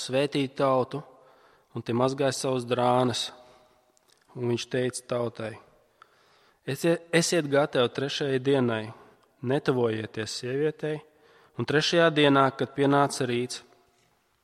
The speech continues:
pār kalnu bija pērkoņi, zibeņi, biezs mākonis, un jo stipra raga skaņa, visa tauta, kas bija nometnē, trīcēja." Mozus izveda tautu no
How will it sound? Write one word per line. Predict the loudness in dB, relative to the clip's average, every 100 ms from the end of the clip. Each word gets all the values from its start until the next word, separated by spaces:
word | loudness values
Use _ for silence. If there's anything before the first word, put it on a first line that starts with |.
| _ _ -12 -6
pār | -6
kalnu | 0 4 6 4 2
bija | -2 -2
pērkoņi, | 0 0 0 -2 -2 -4 -8 -20 -20 -12
zibeņi, | -4 -2 0 0 -2 -8 -20 -20 _ _
biezs | -4 -2 -2 -2
mākonis, | 0 0 -2 -4 -4 -4 -8 -14 -20 _ _ _ -20 _ -8
un | -4
jo | -4 -4
stipra | -4 -2 -2 0
raga | 4 4 2 -4
skaņa, | -2 2 2 2 -6 -12 -20 -20 _ _ _ _ -20 _ _
visa | -10 -4 2
tauta, | 4 4 4 -2 -4 -14 -20 -20 _ _ _ _ _ _ _ -14
kas | -8 -6
bija | 0 4
nometnē, | 4 4 2 0 -4 -4
trīcēja." | -2 -2 -2 -6 -8 -10 -10 -14 _ _ _ _ _ _ _ _ _ _ _ _ _ _ _ _ _ _ _ -20 _ -6
Mozus | -2 -2 -2
izveda | -2 2 0 2
tautu | 2 2 4 2
no | 2